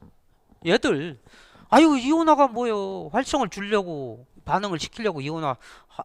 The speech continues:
하기 위해서 필요한 외부에서 투여-, 투입해야 할 에너지의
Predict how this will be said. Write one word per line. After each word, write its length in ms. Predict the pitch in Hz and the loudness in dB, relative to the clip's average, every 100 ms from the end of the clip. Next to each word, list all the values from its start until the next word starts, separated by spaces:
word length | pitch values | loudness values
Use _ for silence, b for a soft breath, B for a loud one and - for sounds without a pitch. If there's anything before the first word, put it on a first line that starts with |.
| - | -10
하기 340 | - 208 208 | -4 -4 -2
위해서 420 | 180 160 139 226 | -2 0 0 0
필요한 420 | 302 - 233 190 147 | -2 -6 -2 0 0
외부에서 400 | 175 160 143 143 | -2 0 -4 -6
투여-, 260 | - 185 - _ - | -8 -8 -8 _ -10
투입해야 460 | 254 202 - 165 | -8 -8 -6 -4
할 200 | 143 269 - b b | 0 -2 -4 b b
에너지의 400 | 165 196 165 170 | -2 0 0 -2